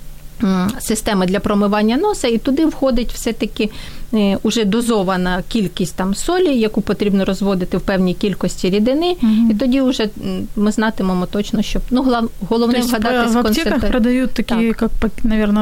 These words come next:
Speaker 1: Мгм.
Speaker 2: здозіровані, да, пакетики?
Speaker 1: Да, наскільки, яка
Speaker 2: Мгм.
Speaker 1: кількість,
Speaker 2: З
Speaker 1: е,
Speaker 2: рекомендацією,
Speaker 1: да.
Speaker 2: да? Александра
Speaker 1: Так.
Speaker 2: спрашивает, а подскажите по поводу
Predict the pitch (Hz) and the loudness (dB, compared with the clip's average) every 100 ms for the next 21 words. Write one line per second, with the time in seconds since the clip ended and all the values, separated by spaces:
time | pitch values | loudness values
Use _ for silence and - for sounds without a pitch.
0 | 208 208 233 220 208 202 202 196 202 233 | 2 2 2 2 2 2 2 2 2 2
1 | 240 202 285 311 202 196 208 208 - - | 0 -2 -2 -2 -2 2 2 2 0 -2
2 | 226 - 214 196 196 220 220 220 220 254 | -2 0 0 0 2 2 2 4 4 2
3 | 247 - 208 - - 190 185 202 214 208 | 0 -4 -6 -6 -6 -4 -2 -2 0 2
4 | 208 202 202 190 214 220 214 247 - - | 2 2 2 0 0 2 2 -2 -6 -6
5 | - - - - - - - 240 220 240 | -8 -6 -8 -8 -10 -10 -4 -2 0 -2
6 | 233 247 208 208 208 220 208 196 208 190 | 0 0 2 0 -2 0 0 2 0 0
7 | 196 233 - 262 330 294 226 208 277 277 | -2 -2 -2 -2 -2 -2 -2 0 2 2
8 | 233 | 2